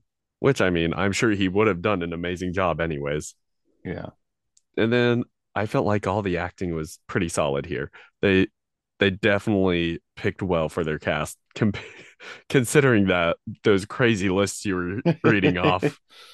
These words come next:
Speaker 1: for the
Speaker 2: Yeah.
Speaker 1: considerations.
Speaker 2: Mm-hmm.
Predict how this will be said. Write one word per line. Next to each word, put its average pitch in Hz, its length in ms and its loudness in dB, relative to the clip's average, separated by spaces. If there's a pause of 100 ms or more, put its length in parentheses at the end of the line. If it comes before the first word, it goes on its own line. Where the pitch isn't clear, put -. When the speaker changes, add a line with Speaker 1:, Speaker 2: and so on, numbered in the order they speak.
(320)
Speaker 1:
for 107 140 0
the 92 80 0
Speaker 2:
Yeah. 92 60 -4 (120)
Speaker 1:
considerations. 87 920 0 (260)
Speaker 2:
Mm-hmm. 82 320 -6